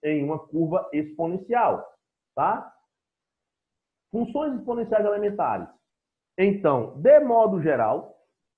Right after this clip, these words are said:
se A é uma constante real, com A maior do que zero e A diferente de um, isso aqui é condição de existência, tá? De uma função exponencial, chamamos de função exponencial elementar de base A a função definida por y igual a f de x, que é igual a A elevado a x.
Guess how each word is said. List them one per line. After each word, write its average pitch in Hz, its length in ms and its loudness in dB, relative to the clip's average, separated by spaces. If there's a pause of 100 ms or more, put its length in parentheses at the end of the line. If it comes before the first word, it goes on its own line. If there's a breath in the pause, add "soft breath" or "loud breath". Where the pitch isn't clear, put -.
(440)
se 240 140 -4
A 302 140 2
é 302 40 -4
uma 262 180 -6
constante 196 460 -8
real, 135 420 -4
com 151 140 -6
A 156 80 -2
maior 139 260 -2
do 135 80 -6
que 135 160 -8
zero 117 220 -6
e 113 40 -4
A 110 80 -4
diferente 107 420 -12
de 104 100 -10
um, 175 140 -4
isso 185 100 -8
aqui 135 140 -6
é 131 40 -8
condição 131 480 -10
de 123 60 -6
existência, 113 800 -12 (280)
tá? 127 180 0
De 127 100 -8
uma 123 160 -6
função 110 240 -16
exponencial, 135 760 -4 (360)
chamamos 277 340 0
de 262 80 -4
função 247 280 -6
exponencial 196 520 -4
elementar 143 560 -6
de 120 80 -8
base 131 380 -4
A 156 320 -4
a 180 100 0
função 196 420 -6
definida 190 460 -2
por 147 460 -4 (320)
y 147 200 -4 (320)
igual 139 320 0
a 127 60 -2
f 123 160 -6
de 143 140 -14
x, 160 260 -16
que - 80 -12
é 185 60 -4
igual 139 440 -2
a 143 260 0
A 117 60 -2
elevado 127 360 -4
a 190 80 -4
x. 185 340 -8